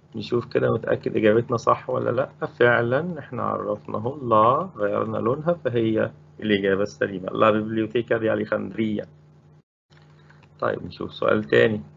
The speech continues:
كل ده بنشوف الأدوات اللي بتيجي. دلتا ستا إن النورتي. دلتا ستا إن النورتي.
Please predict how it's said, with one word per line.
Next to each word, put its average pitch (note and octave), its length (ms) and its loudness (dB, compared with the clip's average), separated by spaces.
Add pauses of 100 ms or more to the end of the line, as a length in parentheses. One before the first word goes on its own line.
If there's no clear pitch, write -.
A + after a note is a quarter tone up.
(240)
كل G#2+ 180 0
ده G#2+ 80 4
بنشوف A2 360 -2
الأدوات A2+ 460 0
اللي A#2+ 120 -2
بتيجي. A2+ 300 -2
دلتا E3+ 480 6
ستا D3 360 0
إن C#3+ 180 -4
النورتي. C#3+ 580 0 (720)
دلتا C#3 300 -2
ستا C#3 400 -2
إن C3 100 -6
النورتي. B2+ 640 -4